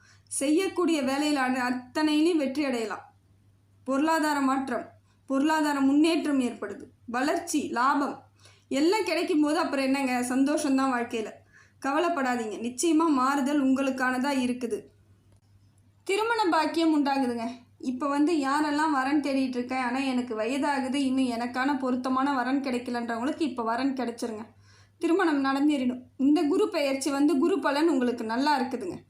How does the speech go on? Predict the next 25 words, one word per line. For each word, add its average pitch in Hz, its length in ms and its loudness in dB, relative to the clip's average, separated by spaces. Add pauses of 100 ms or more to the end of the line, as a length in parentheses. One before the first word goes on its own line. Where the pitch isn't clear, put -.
(460)
அதனால 302 480 2
உங்களுக்கு 294 420 2
திருமணம் 311 440 4
பாக்கியம் 277 420 2
உண்டாகுது. 247 440 2 (100)
அடுத்தது 320 460 -2
குழந்தை 392 380 0
பாக்கியமும் 302 520 2
உண்டாகுது. 262 480 0 (880)
குழந்தை 320 380 2
இல்லாம 302 300 2
நிறைய 302 300 0
பேர் 302 180 -2
தவிச்சிட்டு 277 400 -2
இருப்பீங்க. 262 260 -2
விருச்சிக 247 280 0
ராசிக்காரர்ல 294 640 0
நிறைய 269 380 0
பேர் 311 200 0
இந்த 269 140 2
பிரச்சனையில 262 540 -2
அவஸ்தைப்படுறாங்க. 233 600 -6 (600)
இது 254 200 2
எல்லாமே 339 340 2
சரியாயிடுங்க. 311 640 0